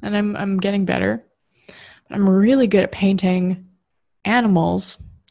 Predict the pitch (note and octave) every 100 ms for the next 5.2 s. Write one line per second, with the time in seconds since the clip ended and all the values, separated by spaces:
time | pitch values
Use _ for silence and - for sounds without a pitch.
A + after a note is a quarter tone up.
0 | _ A3 A3 A3 - A#3 A3 - - -
1 | F3 - - - _ _ _ _ _ _
2 | _ _ _ _ _ _ _ - D4+ C#4
3 | C4+ C4 B3+ B3+ G3 F3+ - _ _ _
4 | - - _ _ G#3 G#3 G3 G3 G#3 E3
5 | -